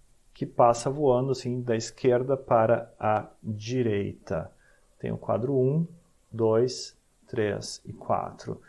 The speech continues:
Então, talvez algumas pessoas lá fora estão jogando basquete, ou vôlei, alguma coisa assim,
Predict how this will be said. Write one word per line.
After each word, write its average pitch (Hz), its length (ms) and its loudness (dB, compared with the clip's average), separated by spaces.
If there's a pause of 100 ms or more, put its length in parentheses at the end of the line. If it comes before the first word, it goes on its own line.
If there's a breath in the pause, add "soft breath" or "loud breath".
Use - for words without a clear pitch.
(280 soft breath)
Então, 143 200 -6
talvez 120 340 2
algumas 120 320 -2
pessoas 120 480 2
lá 127 160 4
fora 120 400 6
estão 117 300 -6
jogando 107 600 -2 (400 soft breath)
basquete, 120 920 0
ou - 80 -10
vôlei, 117 460 4
alguma 113 320 -2
coisa 117 300 0
assim, 135 420 -4